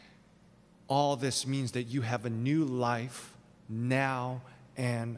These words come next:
forevermore. And this is the comfort of the Christian life ultimately, that we will spend an eternity with Jesus Christ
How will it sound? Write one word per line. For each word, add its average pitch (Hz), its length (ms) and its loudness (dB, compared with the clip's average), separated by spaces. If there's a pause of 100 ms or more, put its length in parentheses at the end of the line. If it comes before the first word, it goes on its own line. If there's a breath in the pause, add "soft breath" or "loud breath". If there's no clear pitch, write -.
(140)
forevermore. 98 1200 -6 (1700 soft breath)
And 175 220 6
this 226 300 6
is 202 140 0
the 185 100 4
comfort 175 500 2
of 143 140 2
the 127 80 -2
Christian - 500 -2
life 113 300 -2
ultimately, 95 640 -8 (760 soft breath)
that 170 220 8
we 240 240 6
will 185 180 4
spend 208 600 4 (160)
an 151 120 4
eternity 156 960 0
with 123 320 -2
Jesus 120 440 -2
Christ - 540 -4